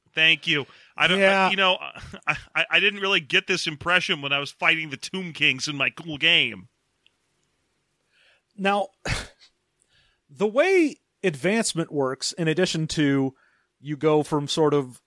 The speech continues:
Speaker 2: a class to a different class,
Speaker 1: Mm-hmm.
Speaker 2: is each one has the, the stats that you have as a little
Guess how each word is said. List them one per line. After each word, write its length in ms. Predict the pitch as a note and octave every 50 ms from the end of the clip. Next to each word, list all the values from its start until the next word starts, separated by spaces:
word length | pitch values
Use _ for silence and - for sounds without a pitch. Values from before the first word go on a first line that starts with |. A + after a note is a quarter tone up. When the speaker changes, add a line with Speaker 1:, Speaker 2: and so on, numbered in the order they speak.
| _ _ -
Speaker 2:
a 100 | D#3 C#3+
class 500 | - - - D#3 D3 C#3 C3+ C3+ - -
to 160 | - D3 C#3+
a 40 | C3+
different 300 | B2 C3 - C3 B2 A2
class, 540 | - - G2 F2+ F2+ G2+ - - - - - _ _ - _ _ _ _ _ _ _ _
Speaker 1:
Mm-hmm. 200 | A#2+ C3 C3+ C#3+
Speaker 2:
is 560 | D3+ D3+ D3+ D3 D3 D3 C#3+ C3+ - - - _ _ _ _ _ _ _ _ _ _ _ _
each 280 | - A3+ C#4 C4+ - -
one 220 | B3 B3+ B3 A#3+
has 800 | A#3 F3 E3+ E3 C#3+ C#3+ C#3+ C#3+ C#3+ C#3 C#3 C3+ - - - - _ _ _ _ _ _ _ _ _ _ -
the, 800 | C3 A#2+ A2 D3+ D#3 D#3 D#3 D3+ D#3 D3+ D3+ D3+ D3+ D3 D#3 - _ _ _ _ _ -
the 180 | B2+ A2+ D#3+
stats 540 | D#3+ - - - - F#3 D#3+ G#3 G#3+ - -
that 180 | - F#3 - -
you 120 | F3 D3
have 600 | C3+ D3 C#3+ C#3+ C#3+ C#3+ D3+ D3+ D3 - - - _ _ _ _ _
as 280 | - C#3+ C#3+ C#3 B2 C3+
a 540 | C#3+ C3 C#3 C#3 C3+ C3+ C3 C3 C3+ C#3 - -
little 540 | D3+ D3 D3 D3 D3 D3 D3 C#3+ D3 -